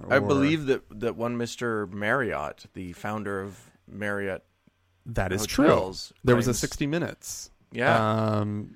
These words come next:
Speaker 2: back in the nineties that was done on the Mormons, and they interviewed, uh, Gordon B. Hinckley. Then he was the, the prophet then,
Speaker 1: Right.
Speaker 2: and president of the church. And, but then they also interviewed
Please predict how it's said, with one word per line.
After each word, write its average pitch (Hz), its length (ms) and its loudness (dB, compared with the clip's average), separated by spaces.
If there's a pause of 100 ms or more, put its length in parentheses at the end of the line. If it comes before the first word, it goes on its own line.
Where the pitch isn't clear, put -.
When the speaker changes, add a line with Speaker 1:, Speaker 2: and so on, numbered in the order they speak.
(100)
Speaker 2:
back 117 280 2
in 117 60 0
the 110 80 0
nineties 107 640 -2
that 110 100 -4
was 101 140 -8
done 98 180 0
on 98 160 -4
the 98 60 -2
Mormons, 98 580 -4 (380)
and 107 100 -4
they 107 100 0
interviewed, 101 760 0
uh, 92 220 -4
Gordon 107 280 -4
B. 98 100 -6
Hinckley. 98 480 -8
Then 101 460 -6 (100)
he 107 100 -8
was 98 160 -12
the, 95 300 -6
the 101 100 -8
prophet 98 480 -6
then, 92 400 -8
Speaker 1:
Right. 82 240 -6 (100)
Speaker 2:
and 95 460 -6
president 95 400 0
of 95 60 -6
the 95 80 -6
church. - 680 -6
And, 104 360 -2
but 101 140 -6
then 110 140 -6
they 104 120 -4
also 107 480 0
interviewed 98 580 -4